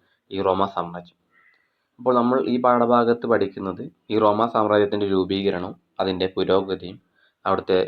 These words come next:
സാംസ്കാരിക, സാമ്പത്തിക, സാമൂഹിക ജീവിതങ്ങളും അതുപോലെയുള്ള കാര്യങ്ങളാണ്. അതുപോലെ ഈ സാമ്രാജ്യത്തിൻ്റെ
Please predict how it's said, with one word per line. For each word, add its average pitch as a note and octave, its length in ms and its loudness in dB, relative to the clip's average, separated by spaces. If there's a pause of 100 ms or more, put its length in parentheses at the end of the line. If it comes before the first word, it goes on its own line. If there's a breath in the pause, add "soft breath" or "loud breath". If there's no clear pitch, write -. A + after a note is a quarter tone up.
(500)
സാംസ്കാരിക, F#2+ 600 -2
സാമ്പത്തിക, F#2 540 -4
സാമൂഹിക F2+ 580 -6
ജീവിതങ്ങളും F2 640 -10 (560)
അതുപോലെയുള്ള G#2 540 2
കാര്യങ്ങളാണ്. E2+ 420 -8 (340)
അതുപോലെ G#2 360 2 (120)
ഈ G2+ 120 -4
സാമ്രാജ്യത്തിൻ്റെ F#2 640 -2